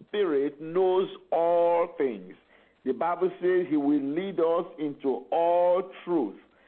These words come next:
Uh, so ask the Lord, "Father, show me the secret regarding this situation."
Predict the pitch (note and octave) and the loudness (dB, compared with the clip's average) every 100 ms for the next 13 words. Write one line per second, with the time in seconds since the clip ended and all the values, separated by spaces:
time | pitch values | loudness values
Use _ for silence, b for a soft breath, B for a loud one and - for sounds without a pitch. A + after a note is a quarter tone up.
0 | b b B2 C#3 - F3+ - - B3 - | b b -4 -2 0 -2 -2 -10 -10 -6
1 | G3+ G#3 A#3+ G#3+ D3+ - - G3 G3+ F3 | -2 0 2 2 0 -4 -12 -6 -4 -4
2 | A2 - b b - - - C4 B3 A3 | -4 -6 b b -20 -16 -6 0 0 0
3 | G3+ G3 F3 C#3+ C#3 C#3 D3 - - G#3 | -2 0 0 0 -2 -2 -4 -6 -8 -8
4 | - C3+ B2 C3+ - C#3 D3+ D3+ D#3 D3+ | -4 0 0 0 -4 -4 -2 -2 -2 -4
5 | C#3+ C3 C3 C3 C#3+ C3 A2+ | -4 -10 -4 -2 -2 -6 -8